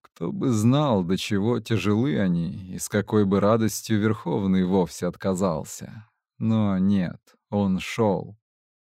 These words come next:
Этот храм, возведённый лет триста тому, а потому молодой относительно прочих, был велик и роскошен. Двор его, вымощенный мрамором, вмещал многих, а вот алтарь,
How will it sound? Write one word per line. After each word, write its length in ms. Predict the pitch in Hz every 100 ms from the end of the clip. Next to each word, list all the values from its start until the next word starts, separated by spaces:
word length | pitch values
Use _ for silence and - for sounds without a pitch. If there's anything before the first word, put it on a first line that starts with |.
| _ _ -
Этот 420 | 110 139 - 110
храм, 520 | - 113 113 131 131
возведённый 800 | 117 120 113 117 117 127 123 120 113
лет 280 | 110 107
триста 480 | - 117 113 - 107
тому, 560 | 110 104 104 117 135 120 -
а 120 | 156
потому 400 | 139 - 147 143
молодой 760 | 123 113 107 104 147 156 92 87
относительно 640 | 98 98 - 92 98 101
прочих, 640 | - 110 127 - 123 107 -
был 340 | 120 151 123
велик 460 | 98 95 92 90 98
и 20 |
роскошен. 920 | 90 90 - - 92 - - 92 104 110 _ _
Двор 400 | 110 92 92 120
его, 380 | 123 120 117 120
вымощенный 680 | 117 131 117 - 117 104 98
мрамором, 640 | 95 101 120 117 113 110 - _ _
вмещал 640 | - 117 - - 139 113
многих, 800 | 107 131 180 127 82 90 - - -
а 200 | 95 92
вот 200 | 92 95
алтарь, 560 | 92 90 110 127 123